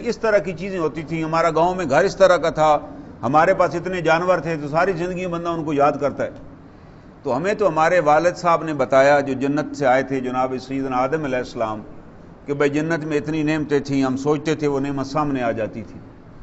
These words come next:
तो हम वहाँ से निकाले गए एक गलती के ऊपर, और अल्लाह ने हमें दुनिया में भेजा और अल्लाह ने कहा मैं अब हिदायत भेजूंगा जो उस हिदायत की पैरवी करेगा, वापस उसी जन्नत में लौटा दिया जाएगा जहां से निकाला गया था। और अगर आप मर्जी करेंगे तो फिर आपका कोई ठिकाना नहीं है,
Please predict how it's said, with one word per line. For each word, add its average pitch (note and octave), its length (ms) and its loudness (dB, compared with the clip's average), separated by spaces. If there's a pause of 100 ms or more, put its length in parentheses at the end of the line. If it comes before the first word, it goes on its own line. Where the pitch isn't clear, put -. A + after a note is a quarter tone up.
(160)
तो C3 60 0
हम E3+ 180 0
वहाँ D#3+ 200 6
से D#3 160 -4
निकाले D3 420 4
गए D#3 140 0 (100)
एक E3 160 0
गलती C3+ 300 -2
के B2+ 120 -4
ऊपर, A2 280 -4 (520)
और C#3 120 6
अल्लाह E3 240 4
ने F3 120 -2
हमें C#3+ 260 -2
दुनिया D#3+ 260 -2
में D#3 180 -4
भेजा C3+ 300 2
और E3+ 120 2
अल्लाह E3 260 0
ने E3 120 -4
कहा F#3 200 2
मैं E3 180 -2
अब D#3+ 140 0
हिदायत C#3+ 360 2
भेजूंगा G3 520 6 (580)
जो F#3 240 8
उस E3+ 120 0
हिदायत E3 320 2
की F#3 160 -6
पैरवी G3 380 2
करेगा, G#3 440 4
वापस F3+ 360 4
उसी A3 220 -4
जन्नत F#3 280 2
में F3 120 -6
लौटा D3+ 340 4
दिया D3+ 200 0
जाएगा C3 320 0
जहां A#2 180 -4
से A2+ 120 -8
निकाला G#2+ 340 -2
गया G2 160 -6
था। - 920 -16
और D#3+ 100 4
अगर G3 200 8
आप G3+ 180 6
मर्जी A3 280 0
करेंगे A3+ 420 2 (1040)
तो C3+ 80 -6
फिर F3 220 2
आपका E3 280 4
कोई G3+ 200 -2
ठिकाना D3 400 0
नहीं B2 220 -4
है, F2+ 100 -8